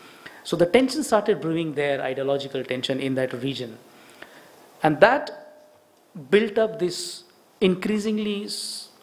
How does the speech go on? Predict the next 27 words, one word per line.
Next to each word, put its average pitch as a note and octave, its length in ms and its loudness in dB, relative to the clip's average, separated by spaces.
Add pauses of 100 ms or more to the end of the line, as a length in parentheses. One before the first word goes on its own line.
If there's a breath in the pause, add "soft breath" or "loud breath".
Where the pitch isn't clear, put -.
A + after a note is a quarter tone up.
(240)
small F3 500 4
groups D#3+ 500 -4
which D3 160 -8
started D#3 300 -2
fighting D3 360 -2
to D3 100 0
lo-, C#3+ 280 2
for C#3+ 260 -4
fight, D3 280 0
uh, C3+ 240 2
for - 420 -12
fighting D3 240 0
for D3 140 -8
local D3+ 320 -6
grievances. B2 720 -12 (540 loud breath)
We C#3+ 80 2
started D3+ 300 0
seeing D3 340 -6
it, C#3+ 220 -4 (260 loud breath)
small D3+ 320 2
groups D3 260 -6
fighting C#3+ 300 0
Saddam C#3 520 -2
inside C3 520 -2 (360 loud breath)
Iraq C3+ 300 -4
itself. C3 540 -4 (500 loud breath)
Uh, C3+ 280 0